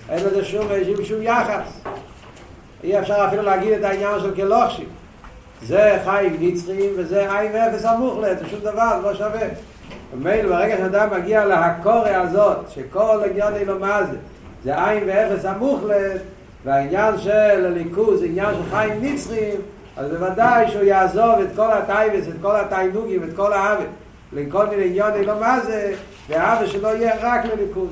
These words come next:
אז זה הוא הביא את ה-, את העניין של אם מילי בשמיים ואם כל החפצתי באורץ. ודיברנו בשיעור הקודם,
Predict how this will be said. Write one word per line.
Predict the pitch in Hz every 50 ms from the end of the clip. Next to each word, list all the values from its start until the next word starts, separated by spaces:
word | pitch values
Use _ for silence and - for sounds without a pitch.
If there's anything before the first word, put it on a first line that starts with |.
| - - - - - 123
אז | 123 120
זה | 170 202
הוא | 208 208
הביא | 196 190 185 190 233 226 202
את | - -
ה-, | 175 165 160
את | 160 160
העניין | 160 160 156 160 170 220 220 214 180
של | 156 156 147
אם | - 196 202 190 180
מילי | 202 214 202 185
בשמיים | 180 185 180 175 202 202 214 240 240 240 233 -
ואם | - 214 214 202 185
כל | 208 208
החפצתי | 214 196 196 202 196 202 208 214 202 202 - 202
באורץ. | 196 180 190 196 202 196 - - - - - 139
ודיברנו | 127 120 131 123 156 180 202 196 190 175
בשיעור | 170 165 175 190 196
הקודם, | 190 190 202 202 202 226 240 233 214